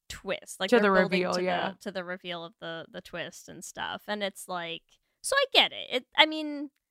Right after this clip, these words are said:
Speaker 1: the, the thing is, is, like, the things that are, like, clunky expositionally because of the design of the episode, I'm willing to forgive more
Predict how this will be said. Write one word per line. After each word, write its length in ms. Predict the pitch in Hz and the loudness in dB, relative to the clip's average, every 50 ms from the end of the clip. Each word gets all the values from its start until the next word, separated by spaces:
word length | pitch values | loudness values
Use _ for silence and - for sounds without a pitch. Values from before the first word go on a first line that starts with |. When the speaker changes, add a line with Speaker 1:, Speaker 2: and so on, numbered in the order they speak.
| _ _ | _ _
Speaker 1:
the, 240 | - 226 320 359 - - 277 | -6 0 2 2 2 0 0
the 160 | 269 339 - | 0 0 0
thing 240 | - - 403 392 381 | 0 -2 -2 0 0
is, 160 | 370 370 330 | -2 -4 -6
is, 120 | 311 294 | -6 -2
like, 240 | 285 277 262 240 240 226 226 | 0 0 0 0 -2 -10 -4
the 120 | 233 269 262 | -4 -4 -2
things 300 | - 339 339 359 392 - | -2 -4 -4 -4 0 0
that 120 | 359 349 | 0 2
are, 100 | 349 320 | 2 0
like, 300 | 302 269 240 220 - _ _ _ - | -2 -2 -4 -4 -6 _ _ _ -4
clunky 840 | - 262 247 247 240 - 247 240 226 226 220 214 214 208 208 202 - _ _ _ _ | -2 0 0 0 -2 -8 -8 -8 -6 -6 -8 -8 -8 -10 -10 -12 -14 _ _ _ _
expositionally 880 | 220 226 - - - 226 208 208 202 202 - 208 208 202 202 196 190 196 | 4 4 4 -2 -10 -10 -6 -6 -4 -6 -6 -6 -6 -6 -6 -6 -8 -8
because 420 | 190 190 185 - - 196 185 185 - | -8 -10 -10 -6 -6 -6 -6 -6 -10
of 180 | - 185 185 | -10 -10 -10
the 80 | - 196 | -12 -14
design 360 | 185 - 185 190 180 180 180 | -12 -12 -6 -4 -2 -2 -2
of 80 | 185 - | -4 -6
the 100 | 165 160 | -6 -6
episode, 340 | - - - 240 233 233 220 - | -6 -6 -6 -4 -4 -4 0 0
I'm 140 | 208 202 185 | 0 0 0
willing 260 | 190 185 185 185 208 | -4 -8 -8 -8 -10
to 100 | - 233 | -12 -12
forgive 500 | - - 214 226 - 175 180 220 - - | -6 -6 -6 -6 -6 -8 -8 -8 -10 -12
more 560 | 202 190 190 180 185 180 175 180 185 190 175 | -10 -6 -6 -4 -4 -4 -4 -4 -6 -6 -8